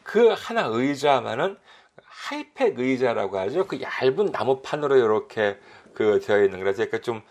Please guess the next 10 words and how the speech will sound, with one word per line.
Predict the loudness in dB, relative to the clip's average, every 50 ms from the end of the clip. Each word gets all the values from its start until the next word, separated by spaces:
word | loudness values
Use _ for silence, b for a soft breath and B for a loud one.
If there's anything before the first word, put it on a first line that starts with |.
| b b _
등받이가 | -10 -10 -8 -2 0 0 0 0 0 -4 -4 -4 -4 -4
탄력이 | -6 -10 -12 -12 -10 -6 -2 -2 -2 -2 -2 -6 -8 -8
있는, | -8 -10 -10 -10 -10 -10 -10 -12 -16 b b b b -6
예, | -6 -6
그와 | 0 2 4 4
같은 | 4 4 2 0 -2 -2
의자였었는데, | 0 0 0 0 0 0 0 0 0 -2 -6 -10 -10 -10 -14 -12 -6 -4 -2 -2 -2 -4 -8 -10 -14 -18 B B B B B B B
예, | 0 0
그, | 4 6 6 8 8 6 4 4 0
어, | 0 0 2 2 2 0 0 0 -2 -4 -4 -6 -8